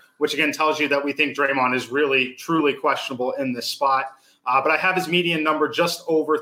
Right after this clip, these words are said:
thirty and a half. So if it's twenty-nine and a half, I will be firing away on that. And then my second play is going to be the Toronto Raptors, minus three and a half against the Minnesota Timberwolves. Normally, I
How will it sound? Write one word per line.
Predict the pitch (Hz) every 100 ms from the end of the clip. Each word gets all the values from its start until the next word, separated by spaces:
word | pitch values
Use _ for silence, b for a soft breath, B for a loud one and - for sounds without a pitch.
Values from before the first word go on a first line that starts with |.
| -
thirty | 147 151 143
and | 135
a |
half. | 117 131 165 131
So | - 139
if | -
it's | 127
twenty-nine | - 160 151 147
and | 147 139
a |
half, | 143 135 135
I | 135
will | 123 139 139 131 - B B -
be | 143 143
firing | 156 139 135 127
away | 123 127 127
on | 127 123 117
that. | 117 101 101 -
And | 143
then | 156
my | 151
second | 135 - 202 202
play | - 170
is | 151
going | 147 156 156
to | 139
be | 135 147 143 135 b b
the | -
Toronto | - 147 180 208
Raptors, | 180 165 160 170 156 143
minus | 135 135 180 190 -
three | 175
and | 165
a | 143
half | 147 -
against | 147 143 -
the |
Minnesota | 139 135 147 117
Timberwolves. | - 160 165 160 160 - - b b -
Normally, | 143 180 254 254 247
I | 170